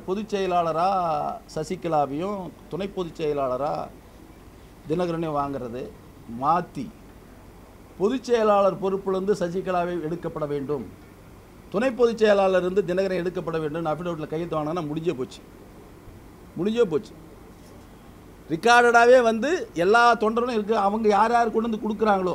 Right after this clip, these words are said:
அது உண்மையா, உண்மைக்கு மாறானதா, அல்லது வந்து பொய்யான கையெழுத்தான்றதெல்லாம் ரெண்டாவது விமர்சனம். ஆனால் எப்படி வாங்கினாலும் இப்படி வாங்கினாங்கன்னா முடிஞ்சு போச்சு. அது தம்பிதுரைக்கு, அஹ், தெரிஞ்சிருக்குதோ தெரியலையோ தெரியல. இப்போ அவரை தெரிஞ்சுக்கிட்டோம், தெரிஞ்சுக்கிட்டு அவருடைய,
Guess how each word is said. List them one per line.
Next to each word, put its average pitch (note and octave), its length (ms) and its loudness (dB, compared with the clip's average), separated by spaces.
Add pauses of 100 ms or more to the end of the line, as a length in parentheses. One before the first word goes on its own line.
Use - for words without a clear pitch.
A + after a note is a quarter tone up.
(300)
அது F3+ 100 0 (100)
உண்மையா, G3 360 0 (160)
உண்மைக்கு F#3+ 400 -6
மாறானதா, F#3 480 0 (480)
அல்லது G3 280 0
வந்து F#3 200 -2 (580)
பொய்யான G3+ 420 4
கையெழுத்தான்றதெல்லாம் F#3+ 880 0 (120)
ரெண்டாவது G3 340 2
விமர்சனம். F3+ 420 -2 (560)
ஆனால் G#3 220 6 (140)
எப்படி C#4+ 320 -2
வாங்கினாலும் G#3+ 560 2
இப்படி A#3 260 2
வாங்கினாங்கன்னா C4+ 500 2
முடிஞ்சு B3 280 -2
போச்சு. G#3 200 4 (140)
அது G#3 80 8 (100)
தம்பிதுரைக்கு, A#3+ 520 2 (580)
அஹ், F#3 340 10 (160)
தெரிஞ்சிருக்குதோ B3 540 6 (100)
தெரியலையோ A3+ 360 8
தெரியல. F#3+ 240 6 (500)
இப்போ D4 220 4
அவரை A3+ 180 6 (120)
தெரிஞ்சுக்கிட்டோம், A#3+ 540 4 (260)
தெரிஞ்சுக்கிட்டு C#4 500 6 (100)
அவருடைய, A#3+ 360 6